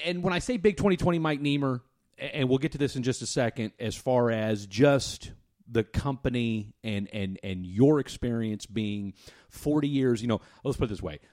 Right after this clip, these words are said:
Eight months ago, you and I sat here, um,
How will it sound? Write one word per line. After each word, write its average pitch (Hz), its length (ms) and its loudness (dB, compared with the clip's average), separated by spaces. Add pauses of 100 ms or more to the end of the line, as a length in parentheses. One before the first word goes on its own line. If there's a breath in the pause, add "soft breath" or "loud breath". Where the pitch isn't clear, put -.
(240)
Eight 151 160 4
months 165 220 0
ago, 143 180 4
you 127 240 4
and 139 80 0
I 123 120 -2
sat 113 280 -4
here, 104 420 0 (160)
um, 92 680 -6